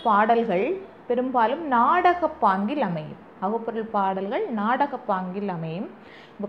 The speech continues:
கலித்தொகையில் பார்த்தோமே ஆனால், அதில் வந்து உரையாடல்கள், இருவர், இருவர் உரையாடுவது போன்ற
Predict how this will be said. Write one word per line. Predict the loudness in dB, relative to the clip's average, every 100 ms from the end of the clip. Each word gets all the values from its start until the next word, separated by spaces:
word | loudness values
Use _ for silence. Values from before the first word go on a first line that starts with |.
| 2
கலித்தொகையில் | 2 2 0 -2 0 -2 -2 -2
பார்த்தோமே | -4 -4 -4 -2 -2 -2
ஆனால், | -4 -4 -6 -8 -16 -16 -8
அதில் | -4 -2 -2
வந்து | -2 -2 0 2
உரையாடல்கள், | 4 4 2 2 0 -4 -4 -4
இருவர், | -2 -2 0 -2 -4 -10 -6 -2
இருவர் | -2 0 0 0 -2 -6 0
உரையாடுவது | 2 2 2 0 0 0 -2 -2
போன்ற | -2 0 0